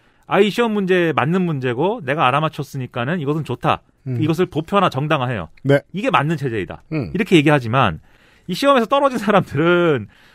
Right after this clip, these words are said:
Speaker 1: 아, 이 시험 문제 잘못됐다. 이거 완전 부당하다.
Speaker 2: 음.
Speaker 1: 이 시험 문제 낸 사람 누구냐.
Speaker 2: 음.
Speaker 1: 이 시험 문제 낸 사람이 뒤에서 뒷돈 받았나 보다. 이렇게
Speaker 2: 그렇죠.
Speaker 1: 가는 거예요.
Speaker 2: 네.
Speaker 1: 그래서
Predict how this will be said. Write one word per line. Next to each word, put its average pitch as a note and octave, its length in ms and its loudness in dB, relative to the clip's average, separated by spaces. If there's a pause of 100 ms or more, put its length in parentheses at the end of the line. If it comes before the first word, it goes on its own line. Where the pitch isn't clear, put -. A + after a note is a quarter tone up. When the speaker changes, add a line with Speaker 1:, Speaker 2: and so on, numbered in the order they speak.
(120)
Speaker 1:
아, D#3 120 2
이 G#3 80 6
시험 A#3 180 0
문제 F#3+ 180 -4
잘못됐다. F#2+ 1000 -6
이거 D#3 140 0
완전 D3 260 2
부당하다. F#2 880 -4
Speaker 2:
음. G2 160 -6
Speaker 1:
이 - 40 -4
시험 A3 160 2
문제 G3+ 140 0
낸 B2 160 0
사람 C#3 180 -2
누구냐. F#2+ 600 -8 (120)
Speaker 2:
음. G#2+ 140 -10
Speaker 1:
이 A#2+ 40 -2
시험 G#3 180 4
문제 G3 140 2
낸 B2 200 4
사람이 C#3+ 260 4
뒤에서 C3+ 220 2
뒷돈 C#3 260 0
받았나 A2+ 300 2
보다. F2 380 -8 (340)
이렇게 - 180 -2
Speaker 2:
그렇죠. - 60 -2
Speaker 1:
가는 D3+ 160 4
거예요. F#2+ 480 2
Speaker 2:
네. A2 140 -2 (400)
Speaker 1:
그래서 F#3+ 420 2